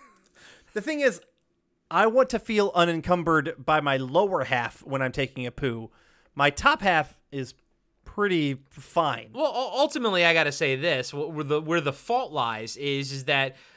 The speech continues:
Speaker 2: I would rather be at my house. Like, if I were George, I wouldn't wanna be at Jerry's house doing it. I'd rather just be at my house, like, you know. And it seems like if you're gonna go use the restroom at someone else's place,
Speaker 1: Yeah,
Speaker 2: it's gonna be
Speaker 1: but
Speaker 2: in and out. You're gonna be quick about it.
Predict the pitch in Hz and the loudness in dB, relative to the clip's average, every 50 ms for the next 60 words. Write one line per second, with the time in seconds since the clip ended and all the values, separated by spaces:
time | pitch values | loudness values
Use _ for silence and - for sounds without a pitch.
0 | - _ - 156 175 190 190 190 240 254 233 190 160 160 160 147 135 139 139 139 | -20 _ 2 4 6 6 8 8 8 8 8 6 4 4 2 2 2 0 -2 -2
1 | 135 170 226 185 127 117 - 151 135 143 180 190 190 170 151 131 156 214 240 208 | 0 0 0 0 0 0 -2 -2 0 2 2 2 2 0 0 -2 -2 0 2 2
2 | 160 131 123 165 143 151 175 190 190 180 180 180 175 151 151 165 160 139 113 107 | 2 0 0 -4 -4 -2 -2 -2 -2 -2 -2 -2 -2 -4 -4 -4 -4 -4 -4 -6
3 | 120 151 190 233 240 185 139 117 - 135 110 104 107 104 110 123 123 117 113 117 | -2 2 2 4 4 2 -2 -4 -6 -6 -6 -6 -6 -10 -8 -8 -6 -6 -4 -4
4 | 131 139 156 180 202 214 233 240 247 269 285 311 339 330 285 294 302 277 226 202 | -4 0 0 0 0 2 2 2 2 0 -6 -8 -10 -10 -8 -4 -4 -4 -2 -2
5 | 220 262 320 269 208 143 101 98 92 - - 139 127 120 120 117 - _ - - | -2 -2 -2 -4 -4 -6 -8 -8 -12 -14 -10 -8 -8 -8 -10 -12 -16 _ -20 -20
6 | - _ - 185 165 147 127 107 107 131 156 185 196 196 196 - - 269 269 240 | -20 _ -4 -4 -2 0 0 -2 -2 -2 -4 -2 -2 -2 -2 -2 -6 -8 -8 -4
7 | 220 233 208 190 175 208 214 220 208 190 165 143 170 185 202 202 202 196 196 202 | -2 -2 -4 -2 -4 -4 -2 -2 -2 -2 -2 0 2 4 4 6 6 4 4 2
8 | 185 160 175 190 190 165 170 165 170 170 - - 165 151 139 160 143 123 123 170 | 0 -4 -4 -6 -6 -6 -4 -2 -2 -2 -4 -6 -10 -8 -6 -6 -6 -4 -4 -2
9 | 247 277 - 220 170 139 - 139 135 123 120 123 120 - 147 156 180 247 269 277 | -2 -4 -4 -6 -10 -10 -8 -6 -4 -4 -4 -6 -8 -10 -16 -10 -2 0 0 2
10 | 285 285 285 285 277 277 - 320 277 269 240 240 226 214 190 175 165 143 131 135 | 4 4 4 4 6 4 4 4 4 4 4 6 4 4 4 4 4 4 2 2
11 | 156 185 220 208 202 - - - 180 139 104 - - 113 107 95 87 80 78 71 | 0 -2 -2 -2 -2 -6 -4 -2 -2 -2 -2 -2 -8 -8 -8 -10 -10 -12 -14 -18